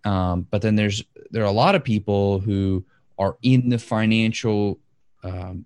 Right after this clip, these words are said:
world, the financial industry. And so it would seem like those people do know what's going on or, or, or do understand how money works. So do you think that most people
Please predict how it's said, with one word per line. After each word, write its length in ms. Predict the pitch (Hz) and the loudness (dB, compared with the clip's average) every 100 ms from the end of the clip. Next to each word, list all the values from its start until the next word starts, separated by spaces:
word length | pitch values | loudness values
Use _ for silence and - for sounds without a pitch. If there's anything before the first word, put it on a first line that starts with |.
| - | -12
world, 640 | 104 101 127 175 123 101 | -8 -2 2 4 2 2
the 80 | 95 | -4
financial 520 | - 101 101 101 - | -4 -2 -2 -6 -6
industry. 760 | 120 170 151 - - 165 - - _ _ _ _ _ - | -4 -4 -4 -8 -10 -10 -12 -18 _ _ _ _ _ -6
And 140 | 107 | -6
so 520 | - 110 101 98 98 _ - | -2 2 4 4 0 _ -6
it 60 | |
would 180 | 110 104 | -4 -4
seem 240 | - 131 117 | -2 0 2
like 320 | 98 92 _ _ _ _ _ _ _ | 0 -4 _ _ _ _ _ _ _
those 240 | 135 196 - | 2 2 2
people 400 | 117 107 98 92 - - | -2 0 -2 -2 -8 0
do 260 | 165 240 | 4 6
know 460 | 214 117 95 92 92 _ - | 6 4 2 0 -4 _ -4
what's 240 | 104 - | -4 -4
going 420 | - - 101 101 | -12 -2 2 2
on 220 | 95 95 | 2 2
or, 120 | 92 90 | 0 -2
or, 200 | 92 90 | -4 -4
or 240 | 98 92 95 | -4 -6 -4
do 360 | 127 143 160 156 _ _ - | 0 2 2 -2 _ _ -6
understand 460 | 113 101 - 104 98 | -2 -2 -2 -2 0
how 80 | 101 | 0
money 180 | 95 | 0
works. 220 | 95 95 113 | 0 0 -2
So 140 | 101 - _ _ _ _ - 127 | -2 -6 _ _ _ _ -14 0
do 100 | 131 | 2
you 140 | 160 | 2
think 400 | - 170 160 - 123 | 2 0 0 -4 -4
that 200 | 110 101 | -4 0
most 540 | 107 113 117 120 - | 2 4 4 0 -8
people 440 | - 123 117 95 | -2 0 0 -6